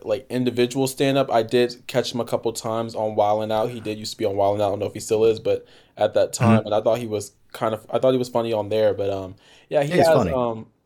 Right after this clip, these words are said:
Speaker 1: blown up a little bit. And, you know, he does have, like, a, a lot of younger people right now I know who are, like, fans of his. Some people are not, you know. Comedy,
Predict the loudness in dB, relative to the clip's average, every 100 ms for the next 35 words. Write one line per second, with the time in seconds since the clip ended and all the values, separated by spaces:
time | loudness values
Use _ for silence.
0 | _ -2 0 0 0 -2 -4 -4 -4 -4
1 | -4 -6 -4 -4 -4 2 2 2 0 0
2 | -2 -2 -4 -6 -4 2 4 4 2 0
3 | 0 -6 -6 -2 -2 0 -2 -2 -2 -4
4 | -4 -4 -6 -10 -16 -20 _ -8 0 0
5 | 0 0 2 2 0 -4 -8 -8 -2 -2
6 | 0 0 0 -2 -6 -6 -6 -6 -4 -2
7 | 0 -2 -6 -8